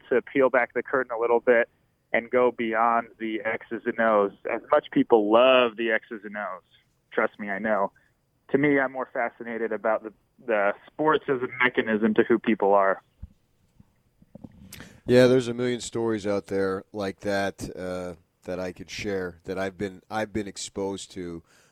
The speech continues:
Speaker 2: with this guy and the stuff he does on the side that nobody knows about. And what's ironic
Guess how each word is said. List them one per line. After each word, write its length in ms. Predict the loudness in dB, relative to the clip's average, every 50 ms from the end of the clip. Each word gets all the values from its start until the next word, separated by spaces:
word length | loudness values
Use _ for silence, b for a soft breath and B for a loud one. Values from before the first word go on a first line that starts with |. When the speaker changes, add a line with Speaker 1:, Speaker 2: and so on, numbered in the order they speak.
| b b
Speaker 2:
with 220 | b -10 -10 -8 -8
this 220 | -10 -10 -10 -10
guy 280 | -8 -6 -6 -6 -6 -6
and 120 | -8 -12
the 40 | -14
stuff 340 | -14 -8 -6 -6 -6 -6 -6
he 200 | -8 -8 -10 -8
does 600 | -6 -6 -4 -4 -4 -4 -6 -8 -10 -12 -16 -18 _ _ _ _ _ _ _ _ _ _
on 180 | -12 -12 -10 -10
the 80 | -10
side 580 | -10 -8 -6 -4 -4 -2 -2 -4 -4 -6 -6 -8
that 200 | -10 -12 -12 -12
nobody 720 | -16 -20 -20 -16 -12 -10 -8 -8 -6 -4 -4 -4 -4 -6
knows 320 | -8 -8 -10 -10 -10 -12 -14
about. 380 | -14 -12 -10 -10 -10 -10 -12 -16 _ _ b b b b b b
And 240 | -6 -6 -4 -4 -2
what's 260 | -2 -2 -2 -4 -4
ironic 960 | -4 -4 -4 -6 -8 -6 -4 -2 -2 0 -2 -2 -4 -6 -8 -10 -12 -16 -18